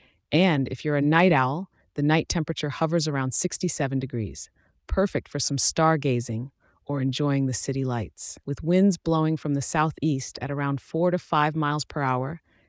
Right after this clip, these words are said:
it's light and breezy, just a whisper of movement to keep the air fresh. Humidity stands at forty-three percent,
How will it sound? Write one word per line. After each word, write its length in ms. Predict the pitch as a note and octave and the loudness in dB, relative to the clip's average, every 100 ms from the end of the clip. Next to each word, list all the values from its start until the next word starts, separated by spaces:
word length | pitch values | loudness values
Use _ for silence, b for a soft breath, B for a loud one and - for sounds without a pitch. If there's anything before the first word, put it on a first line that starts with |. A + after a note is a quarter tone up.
| _ | _
it's 160 | - - | -12 -4
light 300 | D3 D3+ E3+ | 0 2 2
and 140 | C#3 | 0
breezy, 480 | C#3+ C#3+ B2+ - - _ _ _ _ | 0 0 -2 -6 -12 _ _ _ _
just 240 | - D#3+ - | -4 -2 -2
a 60 | |
whisper 480 | C#3 E3 G3 - F#3 | 0 0 0 0 0
of 100 | D#3+ | 2
movement 520 | D3+ D#3 D#3 B2+ G#2+ - | 2 2 0 -2 -6 -8
to 100 | - | -14
keep 300 | - D#3 - | -8 -8 -4
the 140 | D3 | -4
air 160 | C#3 C3+ | -2 -4
fresh. 520 | - C3 - - - - _ _ _ _ _ | -4 -6 -6 -8 -10 -14 _ _ _ _ _
Humidity 500 | - F#3 G3 G3+ E3 | -2 2 6 6 4
stands 440 | D3 - D#3+ D#3 D3 | 0 0 0 0 -2
at 120 | - | -6
forty-three 760 | - E3 F3 F#3+ - - E3 | -6 -2 2 0 -2 -2 -2
percent, 680 | E3+ D#3+ - D3 C3 - | -2 -4 -4 -4 -6 -8